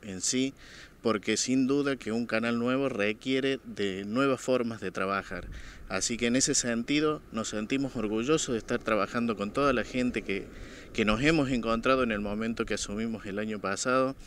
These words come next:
Este, nos encontramos con este grupo, este, maravilloso que, eh, pone sus ganas, sus garras, y, y por eso hemos podido llevar muchas cosas adelante. Nos esperan muchas cosas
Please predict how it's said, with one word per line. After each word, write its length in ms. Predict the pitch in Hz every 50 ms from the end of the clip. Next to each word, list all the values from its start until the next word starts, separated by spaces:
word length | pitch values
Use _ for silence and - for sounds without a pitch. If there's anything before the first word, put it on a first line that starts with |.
| - - - - - - - - - -
Este, 840 | - 107 107 107 101 92 85 - - - 104 98 95 90 90 92 90 - -
nos 140 | 95 98 104
encontramos 520 | 101 95 104 104 98 - 127 123 120 113
con 160 | - - 98
este 220 | 104 104 - - 110
grupo, 540 | 98 110 120 120 113 - 117 107 98 90 78
este, 300 | - 95 87 - 92 101
maravilloso 800 | 95 95 95 95 92 95 104 104 110 135 147 139 - - 107 -
que, 280 | - 95 95 92 - -
eh, 560 | - - 92 98 90 87 82 82 82 82 82 87 - - -
pone 400 | 127 269 254 127 117 98 92 87
sus 400 | - - - - - 98 92 -
ganas, 440 | 123 135 139 139 135 127 117 101 -
sus 200 | - 92 90 110
garras, 420 | 127 135 143 147 156 156 151 151 - - - - - - - - - -
y, 400 | - 101 101 98 92 95 101 - -
y 160 | 104 101 98
por 240 | - - 110 113 135
eso 160 | 135 - 151
hemos 180 | 135 127 110 -
podido 300 | - 101 104 107 107 107
llevar 300 | 98 101 98 104 107 107
muchas 300 | 107 107 - - 95 -
cosas 380 | - 110 101 - 101 92 -
adelante. 580 | 98 90 87 85 87 82 78 80 - - - - - - - - - - - - -
Nos 140 | 92 92 95
esperan 400 | 107 101 - - 131 127 123 123
muchas 320 | 135 156 147 - 147 -
cosas 680 | - - 160 143 113 - - 98 85 - - - -